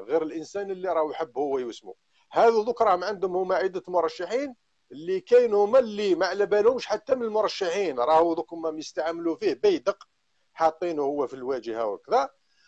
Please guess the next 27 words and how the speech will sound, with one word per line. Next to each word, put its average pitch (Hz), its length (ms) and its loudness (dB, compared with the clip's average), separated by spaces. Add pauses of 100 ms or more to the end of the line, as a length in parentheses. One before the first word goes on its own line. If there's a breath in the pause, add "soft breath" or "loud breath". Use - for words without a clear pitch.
(180)
دوك 240 300 4
هما 214 320 4
كاين 233 560 2 (360)
كما 185 220 -4
قلتهاش 165 440 -2
أنا 156 220 -4
في، 156 160 -6 (440)
آه، 113 500 -6
حوارات 135 460 -4
واحدة 123 200 -12
أخرى، 135 220 -6
في 127 100 -20
تسجيلات 120 440 -10
واحدة 120 200 -12
أخرى، 226 200 -2
مثل 202 280 -10
العدو 147 500 -2
هذاك، 123 300 0
لما 139 220 -8
يكون 139 220 -10
واحد 135 280 -6
يجري 170 280 -8
ويقدموه 156 600 -6
هما 143 160 -2
واحد 135 300 -2
ولا 131 220 -4
زوج 151 260 -6